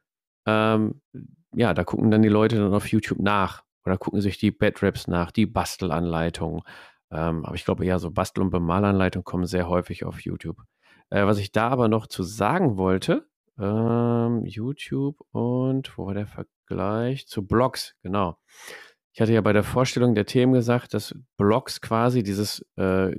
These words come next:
geschriebene und bebilderte YouTube sind. Und anhand der Kurven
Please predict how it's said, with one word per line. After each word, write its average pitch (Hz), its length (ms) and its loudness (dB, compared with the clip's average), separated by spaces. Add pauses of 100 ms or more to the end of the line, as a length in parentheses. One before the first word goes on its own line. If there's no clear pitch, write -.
(140)
geschriebene 123 920 2
und 104 340 0
bebilderte 117 600 4
YouTube 101 680 0 (280)
sind. 98 540 0 (460)
Und 101 240 0
anhand 110 400 2
der 107 140 4
Kurven 131 840 4